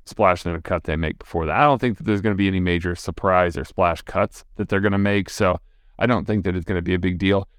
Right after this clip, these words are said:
I think that it'll be safety or defensive tackle, maybe, that, that we see this team make a move in free agency. I,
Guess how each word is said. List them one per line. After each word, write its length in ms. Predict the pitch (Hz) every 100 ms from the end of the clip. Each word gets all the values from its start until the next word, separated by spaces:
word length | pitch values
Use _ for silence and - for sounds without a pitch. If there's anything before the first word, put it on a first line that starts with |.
| _ -
I 80 | 117
think 200 | 120 110
that 140 | 117
it'll 180 | 107 104
be 460 | 98 104 98 95 87 _ _ _ _ _ _ _ _ _
safety 720 | - - 139 - 131 123 113 _ _ _ _ -
or 160 | 117 110
defensive 440 | 98 - 107 95
tackle, 560 | 87 107 117 123 123 120 _ _ -
maybe, 500 | 113 113 123 123 131
that, 300 | - 110 92 104
that 180 | 113
we 120 | 104 107
see 200 | 120 107
this 220 | 107 -
team 360 | 107 107 104 104
make 260 | 101 104 98
a 60 |
move 280 | 98 101 98
in 100 | 95
free 300 | - 107 92
agency. 640 | 95 110 113 - 131 123 - _ _ _ _
I, 140 | -